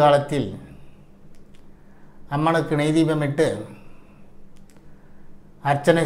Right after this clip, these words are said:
செய்து வர மிகுந்த நன்மை ஏற்படும். மேலும் கதிராமங்கலம் சென்று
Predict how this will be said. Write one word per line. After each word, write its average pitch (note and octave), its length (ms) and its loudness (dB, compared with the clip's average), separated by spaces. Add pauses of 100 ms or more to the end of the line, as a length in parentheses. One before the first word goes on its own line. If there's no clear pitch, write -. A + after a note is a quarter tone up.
செய்து D3 280 6
வர D3 120 8 (2250)
மிகுந்த E3 380 4 (100)
நன்மை D3+ 240 4 (100)
ஏற்படும். C3+ 420 2 (2000)
மேலும் D3+ 440 4 (1600)
கதிராமங்கலம் D#3 880 6
சென்று C#3 300 2